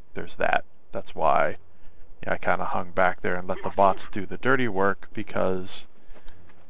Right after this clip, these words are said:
if I go and get killed, then somebody else has gotta pick up the bomb. They've gotta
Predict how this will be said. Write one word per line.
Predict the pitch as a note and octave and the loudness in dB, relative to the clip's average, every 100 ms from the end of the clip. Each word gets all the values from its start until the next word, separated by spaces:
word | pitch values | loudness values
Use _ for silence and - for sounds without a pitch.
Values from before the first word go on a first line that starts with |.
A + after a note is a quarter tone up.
| - - - - - - - - | -10 -10 -10 -12 -12 -12 -12 -4
if | A#2+ | 2
I | G2+ F#2 | 4 4
go | G2 F2+ | 4 2
and | F2 | 2
get | E2 - | -2 0
killed, | C#3+ C3 A2 | 4 6 6
then | G2+ | 2
somebody | G2+ A2 G2+ G2 | 2 2 4 6
else | G2+ G2 - | 6 6 2
has | G#2 | 2
gotta | G2+ F#2+ | 2 2
pick | - A2 | 2 2
up | F#2+ - | 2 2
the | G2 | 0
bomb. | G2 F#2 F#2 F#2 F2+ F#2 | 4 8 8 8 4 2
They've | F#2+ - | 2 4
gotta | F#2 F#2 F2+ F2+ | 4 6 6 4